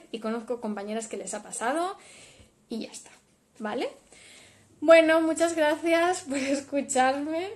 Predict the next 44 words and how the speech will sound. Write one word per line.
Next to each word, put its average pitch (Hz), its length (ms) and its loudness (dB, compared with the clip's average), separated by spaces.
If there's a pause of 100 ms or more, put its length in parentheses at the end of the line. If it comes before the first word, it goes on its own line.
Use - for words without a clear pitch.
(120)
espero 269 680 0
que 233 80 0
os 226 120 -2
haya 269 180 0
servido. 285 680 -2
Yo 262 160 4
siempre 254 260 -2
digo 262 220 0
que 262 80 -4
para 208 240 -6
mí 220 100 -6
lo 269 80 -4
más 262 140 -6
importante 254 440 -6
es 285 60 -8
que 247 80 -4
lo 220 80 -4
que 226 100 -2
yo 254 100 2
digo 302 300 -4 (340)
sea, 294 600 0 (180)
em, 233 640 -2
útil. 285 540 -4
Sí, 294 360 -4
he 254 120 2
hecho 311 280 -6
fo-, 302 220 -6
sesiones 294 520 -8
en 220 140 -6
ciudad, 190 380 -10 (320)
sí, 220 260 -10
en, 214 360 -14
en 240 160 -4
Barcelona, 233 460 -2
que 196 60 -14
está 214 160 -8
muy 269 160 -4
de 233 100 2
moda. 170 280 -12 (680)
Vale, 262 380 2
chicos, - 640 -6 (280)
mi 294 180 0
Instagram 294 580 0
es, 359 460 -4